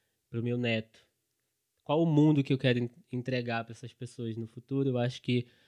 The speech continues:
a gente consegue se esforçar, mesmo que minimamente, pra ser uma pessoa melhor, pra que o mundo se torne um lugar melhor,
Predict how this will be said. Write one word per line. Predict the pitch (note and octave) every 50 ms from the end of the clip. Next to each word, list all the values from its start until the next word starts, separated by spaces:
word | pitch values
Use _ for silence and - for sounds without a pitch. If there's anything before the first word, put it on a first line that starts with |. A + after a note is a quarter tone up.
| _ _ _
a | - A2+ A2
gente | A2+ A#2+ A#2+ - -
consegue | - B2+ B2+ - - - A#2 A#2 A#2+
se | A#2 - C#3
esforçar, | C3+ - - - D#3+ D#3+ D#3 - - - A#2 A2 A2+ D3 - _ _ _ _ _ _ _ _ _
mesmo | _ - B2+ B2 C3 C3+ C#3+ D#3 F3 G3+ G#3
que | G#3 - F#3
minimamente, | E3 D#3 D#3 F3+ F3+ F3+ F3 E3+ D3 A#2+ A#2+ B2 A#2+ - - - - _ _ _ _ _ _ _ _ _
pra | - B2 C3
ser | - - D3
uma | C3+ C3+ C3
pessoa | - - C3+ C3 - C#3 C3 B2+
melhor, | B2+ B2+ C3 C3 B2+ A#2 A#2 B2 C#3 - _ _ _ _ _
pra | - C3
que | - - D#3+
o | D#3
mundo | D#3+ D3 C#3+ D#3 F3+ F#3+ F#3 F3+
se | E3+ - D#3
torne | D3+ - C3+ C3 C3+ C#3+ C#3+
um | C#3
lugar | C3+ C3+ C3 B2+ B2 B2
melhor, | B2 B2+ C3 B2+ A#2+ A2 A2+